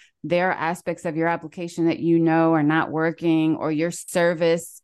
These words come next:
you keep getting complaints at certain stages within your service offering. And so what we do is we go and get the why behind that. So we collect the data, do the observation, triangulate it with your business model and other detail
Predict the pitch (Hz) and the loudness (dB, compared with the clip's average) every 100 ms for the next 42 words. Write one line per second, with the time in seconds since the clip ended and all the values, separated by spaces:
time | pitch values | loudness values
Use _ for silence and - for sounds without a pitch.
0 | _ _ 175 170 208 156 185 170 175 165 | _ _ -2 -2 -6 -2 2 2 0 -6
1 | - 175 170 175 151 175 139 175 - 170 | -2 0 0 -2 -6 -2 0 0 0 -2
2 | 165 160 160 165 160 160 160 160 - 170 | 0 0 -2 -2 2 4 2 0 -2 -2
3 | 160 170 165 - - _ _ _ _ - | 0 0 -2 -6 -20 _ _ _ _ -2
4 | 175 175 175 175 170 170 165 175 190 180 | -2 -2 -2 0 0 -2 -4 -4 -6 -2
5 | 190 226 196 208 185 175 196 190 180 165 | -4 -4 -6 -4 -4 -4 -2 2 4 2
6 | 165 - 180 - 147 143 135 143 143 151 | 0 -2 -6 -2 -2 -2 -2 -4 -6 -8
7 | 135 123 123 - - - - 147 143 135 | -8 -8 -8 -10 -14 -18 -6 -2 -2 -4
8 | _ _ _ 165 175 196 196 175 165 170 | _ _ _ 0 0 0 -2 0 0 -2
9 | 180 170 160 160 160 156 151 147 143 - | -6 -2 -2 -2 -2 -2 -2 -2 -4 -6
10 | 151 156 156 151 156 147 151 151 170 151 | -4 0 0 0 2 4 4 2 -2 0
11 | 160 170 170 160 156 156 139 131 135 135 | 2 2 0 -2 -4 -6 -10 -10 -8 -2
12 | 208 233 202 208 202 196 170 165 160 156 | 0 0 -2 -4 -4 -2 0 2 0 0
13 | 139 139 147 151 143 147 147 151 135 127 | -2 -2 -2 -6 -6 -8 -6 -6 -4 -4
14 | 131 | -6